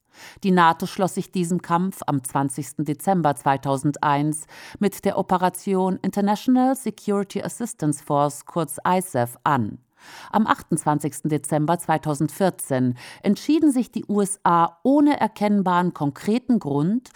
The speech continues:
und vor allem auch ohne Abstimmung mit ihren Verbündeten dazu, den Kampfeinsatz zu beenden. Die nato schloss sich dieser Entscheidung notgedrungen am einunddreißigsten Dezember zweitausendvierzehn an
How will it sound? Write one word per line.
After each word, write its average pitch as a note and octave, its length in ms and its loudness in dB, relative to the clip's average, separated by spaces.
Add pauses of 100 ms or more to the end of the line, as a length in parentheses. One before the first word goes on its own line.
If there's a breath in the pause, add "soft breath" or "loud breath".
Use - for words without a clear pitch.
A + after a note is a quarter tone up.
(200 loud breath)
und D3 160 -2
vor - 160 0
allem C#3+ 260 4
auch - 300 -2
ohne G#3+ 320 2
Abstimmung D#3 560 0
mit D3 160 -4
ihren D3 160 2
Verbündeten E3+ 640 0
dazu, D3+ 560 -2 (420 loud breath)
den C4 160 4
Kampfeinsatz G3 840 0
zu G3+ 100 0
beenden. F#3+ 760 -2 (400)
Die D#3 100 2
nato D3+ 400 4
schloss D#3 280 -2
sich - 160 -10
dieser D3+ 320 -2
Entscheidung D3+ 540 0
notgedrungen D3+ 880 0 (240 loud breath)
am F3+ 200 0
einunddreißigsten G3 840 0
Dezember E3+ 460 0
zweitausendvierzehn D#3+ 1120 -2
an D3+ 380 -2